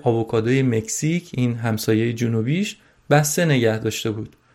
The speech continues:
تا اینکه در سال هزار و نهصد و نود و سه قرارداد تجارت آزاد نفتا بین آمریکا و مکزیک و کانادا بسته شد.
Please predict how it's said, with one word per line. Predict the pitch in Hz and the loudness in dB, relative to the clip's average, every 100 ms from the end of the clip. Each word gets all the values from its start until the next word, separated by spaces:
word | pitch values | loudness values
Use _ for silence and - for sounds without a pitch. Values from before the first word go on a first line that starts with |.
| _ _ _ _ - | _ _ _ _ -2
تا | 160 | 2
اینکه | 208 254 233 | 6 6 6
در | 196 | 4
سال | 170 - 185 | 2 0 2
هزار | 190 151 139 143 156 | 2 2 4 6 4
و | 165 | 4
نهصد | 151 123 139 | 0 0 0
و | 139 | 0
نود | 117 113 117 | 0 0 0
و | |
سه | 110 - 147 180 196 - - _ _ - | 0 4 4 4 0 -6 -20 _ _ 0
قرارداد | 135 131 135 139 165 | 2 4 4 4 4
تجارت | 190 151 135 127 127 127 | 2 2 4 4 4 2
آزاد | 127 - 120 117 147 143 | 0 2 2 4 4 4
نفتا | 113 113 117 - 131 165 202 202 - _ | 2 -2 -4 0 4 4 4 -2 -14 _
بین | - 165 185 | 2 4 4
آمریکا | - 143 139 131 131 147 143 | 0 2 2 2 2 4 6
و | 117 | 4
مکزیک | 120 123 - 143 | 0 -2 -2 0
و | 127 | 0
کانادا | - 123 123 160 | 2 2 6 6
بسته | 117 107 113 | 4 0 -4
شد. | - 113 | -6 -8